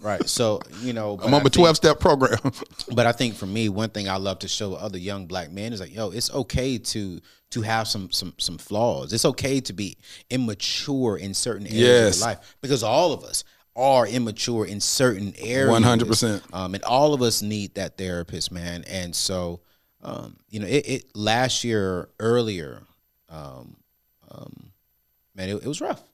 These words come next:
Speaker 1: You know, it was rough on me because I had to accept that.
Speaker 2: Mm.
Speaker 1: I had to be like, "Yo, you need to grow up in this area." Because here's the truth, man, and, and, and I'll be honest. I've never said this anywhere. Success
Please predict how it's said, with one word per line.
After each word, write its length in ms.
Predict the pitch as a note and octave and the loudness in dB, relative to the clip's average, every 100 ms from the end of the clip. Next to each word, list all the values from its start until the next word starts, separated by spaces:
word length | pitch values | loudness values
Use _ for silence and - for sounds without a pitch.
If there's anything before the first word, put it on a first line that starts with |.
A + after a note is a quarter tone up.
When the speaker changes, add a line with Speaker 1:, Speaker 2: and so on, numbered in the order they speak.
| _ _ _ - | _ _ _ -6
Speaker 1:
You 80 | C3+ | 0
know, 40 | |
it 80 | D#3+ | 2
was 200 | F#3 C3+ | 2 2
rough 240 | D#3+ G3 - | 4 4 2
on 300 | D3+ B2 G#2+ | -6 -6 -6
me 400 | B2+ C3 G2 F#2 _ _ _ | -4 -4 -6 -12 _ _ _
because 260 | A2+ A#2 A2 - | -6 -6 -6 -8
I 240 | G#2+ A#2 | -4 -4
had 360 | A2+ A2+ G2+ - | -4 -6 -8 -8
to 100 | F#2+ | -12
accept 460 | - - D#2 _ | -10 -10 -10 _
that. 180 | _ _ _ _ - | _ _ _ _ -2
Speaker 2:
Mm. 260 | C#3 C3+ G2 - - | 2 2 2 -8 -6
Speaker 1:
I 240 | A#2 C3+ | 2 2
had 300 | C3+ B2 A2+ | 2 0 -2
to 80 | A2 | -4
be 80 | G#2+ | -6
like, 180 | G2 E2+ | -8 -6
"Yo, 340 | G#2+ G2 F2 _ _ _ _ _ _ _ _ _ | -4 -4 -8 _ _ _ _ _ _ _ _ _
you 320 | G2 G2 D3 | _ -6 -4
need 220 | G3 G#3 | -4 -8
to 80 | - | -10
grow 320 | F2+ G#2 B2 | -10 -4 -2
up 220 | A2 B2+ F2+ | -2 -4 -8
in 80 | |
this 200 | C#2+ C2+ - | -14 -14 -14
area." 280 | D2 B1 - _ _ _ | -18 -20 -20 _ _ _
Because 240 | D3+ D3 - | 0 0 2
here's 240 | G#3+ - | 0 0
the 60 | A2+ | -2
truth, 300 | B2+ F2 - | -4 -6 -12
man, 180 | D2+ F#2 | -16 -16
and, 220 | E2+ A2+ | -14 -14
and, 160 | A2+ G#2+ | -12 -12
and 120 | G#2 G#2+ | -14 -16
I'll 60 | |
be 140 | F2+ E2 | -14 -16
honest. 320 | - _ _ _ _ | -18 _ _ _ _
I've 100 | C3 D3 | -8 -8
never 140 | B2 | -8
said 160 | A2+ G2 | -10 -12
this 140 | F#2+ | -14
anywhere. 300 | E2+ F2 _ _ _ _ _ _ _ _ | -18 -20 _ _ _ _ _ _ _ _
Success 1300 | - - - D#3+ - - - A#3 F3+ G2+ - - - | -6 -4 0 0 0 0 2 4 2 0 -4 -4 -6